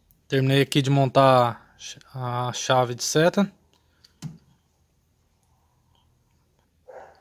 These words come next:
E agora eu vou montar aqui no... No carro.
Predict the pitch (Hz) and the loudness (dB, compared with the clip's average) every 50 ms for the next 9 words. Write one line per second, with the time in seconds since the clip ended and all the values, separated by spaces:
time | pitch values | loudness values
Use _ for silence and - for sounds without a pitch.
0 | _ - - - - - - - _ _ _ _ _ _ _ _ _ _ _ 143 | _ -14 -14 -14 -14 -18 -20 -20 _ _ _ _ _ _ _ _ _ _ _ -10
1 | 147 139 139 143 151 147 151 165 175 185 185 180 180 165 156 - - 156 151 160 | -8 -4 -2 -2 0 0 0 0 0 0 0 0 0 0 0 0 -2 -2 -2 0
2 | 165 165 170 160 151 131 - _ _ _ _ _ _ _ _ _ _ _ _ _ | -2 -2 -2 -2 -4 -6 -8 _ _ _ _ _ _ _ _ _ _ _ _ _
3 | _ _ _ _ _ _ _ - - - - - - _ _ _ _ _ _ _ | _ _ _ _ _ _ _ -20 -20 -20 -20 -20 -20 _ _ _ _ _ _ _
4 | _ _ _ - - - - - - - - _ _ - - - - - - - | _ _ _ -20 -20 -20 -20 -20 -20 -20 -20 _ _ -20 -20 -20 -20 -20 -20 -20
5 | - - _ - - - - - _ _ _ _ _ _ _ _ _ _ - - | -20 -20 _ -20 -20 -20 -20 -20 _ _ _ _ _ _ _ _ _ _ -20 -20
6 | - - - - _ _ _ _ _ _ _ _ _ _ _ _ _ _ _ - | -20 -20 -20 -20 _ _ _ _ _ _ _ _ _ _ _ _ _ _ _ -20
7 | - - - - 151 147 143 - - 117 101 95 | -20 -20 -18 -12 -12 -12 -8 -4 -4 -4 -4 -6